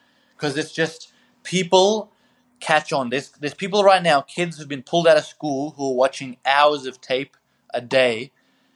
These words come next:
and if they can understand what you're gonna do and you're predictable, then you just develop a response to it.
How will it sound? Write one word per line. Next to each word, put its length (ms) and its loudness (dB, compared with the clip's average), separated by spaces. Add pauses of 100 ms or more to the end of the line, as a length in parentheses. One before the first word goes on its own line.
(220)
and 120 -8
if 120 -10
they 160 4
can 120 -2
understand 460 0
what 160 -6
you're 80 -2
gonna 180 -2
do 460 -6
and 100 -10
you're 100 -2
predictable, 720 -4 (480)
then 200 2
you 80 -8
just 200 -10
develop 360 2
a 40 -4
response 460 -2
to 200 -10
it. 40 -16